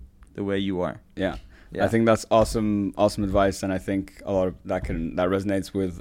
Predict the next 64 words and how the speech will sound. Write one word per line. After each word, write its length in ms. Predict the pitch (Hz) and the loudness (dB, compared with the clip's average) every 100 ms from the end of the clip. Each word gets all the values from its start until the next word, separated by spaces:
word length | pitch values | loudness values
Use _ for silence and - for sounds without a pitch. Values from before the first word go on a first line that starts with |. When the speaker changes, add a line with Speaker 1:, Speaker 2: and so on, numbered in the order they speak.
| - | -6
Speaker 2:
a 60 | |
lot, 240 | 90 90 87 | -2 0 0
a 20 | |
lot 200 | 82 71 | -2 -2
of 60 | - | -4
people. 280 | 87 67 - - - | -8 -10 -16 -20 -14
Speaker 1:
Yeah. 220 | 92 67 - | -12 -10 -10
Speaker 2:
So 460 | - 104 95 95 - - - | 0 2 4 2 -4 -10 2
thanks 200 | 123 - | 4 6
so 80 | 131 | 4
much 140 | 127 | 4
for 100 | 135 | 2
coming 240 | 135 135 | 4 4
on 80 | 131 | 4
the 60 | 120 | 4
show, 240 | - 127 | 4 4
man. 340 | 117 117 185 - 139 - | 4 0 -2 2 2 4
<laughs> 220 | 120 123 | 2 4
I 80 | 123 | 6
really 240 | 123 123 | 8 6
appreciate 480 | 110 - 127 127 117 | 6 4 4 4 4
it. 160 | 101 113 | 2 2
Speaker 1:
You're 100 | 120 | 2
welcome, 320 | 117 110 107 | 2 2 4
Speaker 2:
I 40 | |
had 120 | 107 110 | 6 6
a 60 | |
Speaker 1:
man. 40 | 104 | 8
Speaker 2:
great 220 | 113 110 | 6 6
time. 300 | 117 110 107 113 | 4 6 4 4
Speaker 1:
Me 80 | |
Speaker 2:
It 20 | 98 | 2
was, 120 | 104 | 2
Speaker 1:
too. 180 | 123 110 | 2 2
Speaker 2:
it 40 | |
was 160 | 104 104 | 2 4
really, 180 | 117 | 6
really 180 | 110 113 | 6 4
fun 180 | 104 110 | 2 0
talking 300 | 110 107 104 | 2 0 0
to 120 | 98 | -2
you 160 | 101 104 | 0 2
and 100 | 98 | 0
listening 240 | 104 101 | 0 0
Speaker 1:
Yeah. 20 | 95 | 0
Speaker 2:
to 60 | |
the 80 | 101 | -2
story. 440 | - 101 98 98 - - - - - - | 2 4 4 2 -4 -16 -20 -20 -20 -2
Guys, 320 | 110 127 127 - | 6 8 8 6
to 120 | 127 | 4
everyone, 480 | 123 127 127 123 - - - | 6 6 6 4 -2 -14 0
thank 180 | 120 117 | 0 2
you 60 | |
so 160 | 113 123 | 2 2
much 180 | 123 - | 4 2
for 120 | 113 | 2
listening. 560 | 110 - 104 101 104 - | 2 4 2 4 2 0
I 60 | 92 | 0
really 200 | 101 104 | 4 2
appreciate 460 | - 101 104 98 | 2 0 2 2
it. 340 | 98 95 - - - | 2 -2 -12 -12 -6
And 140 | 95 | -4
as 100 | 90 | 2
always, 500 | 92 98 101 101 | 4 4 4 -2